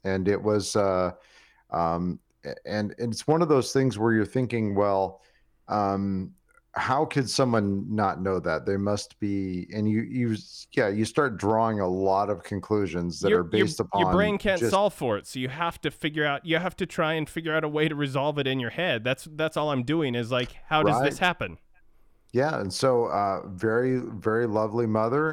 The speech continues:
Speaker 1: and a, a, a, a boy who's probably about ten years old today, and this really did occur, and it's one of those things that unless you kinda know the people involved,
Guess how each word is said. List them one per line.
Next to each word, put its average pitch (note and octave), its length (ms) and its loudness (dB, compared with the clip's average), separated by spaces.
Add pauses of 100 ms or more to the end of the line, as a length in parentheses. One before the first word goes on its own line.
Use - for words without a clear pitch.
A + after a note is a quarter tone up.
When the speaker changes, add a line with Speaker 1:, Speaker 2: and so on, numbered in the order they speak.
Speaker 1:
and F#2+ 220 -2
a, F2+ 300 -2 (100)
a, E2+ 400 -8
a, E2+ 180 -6 (160)
a E2+ 40 -6
boy G2 380 2
who's G2+ 180 -2
probably A2 240 0
about F2+ 240 0
ten A2 220 0
years A2 180 2
old A2 260 0
today, A2+ 540 0
and F2 560 -2
this F#2+ 380 0 (100)
really F2+ 440 0
did G#2+ 180 2
occur, A2+ 460 2
and G2 180 0
it's F#2 180 -4
one A2+ 160 2
of A2+ 60 2
those A2+ 180 4
things A#2+ 300 0
that G#2+ 160 2
unless F#2+ 560 0
you G#2 320 -2
kinda A#2 240 0
know G2 320 2
the A#2 100 0
people A2+ 400 -2
involved, G2 640 0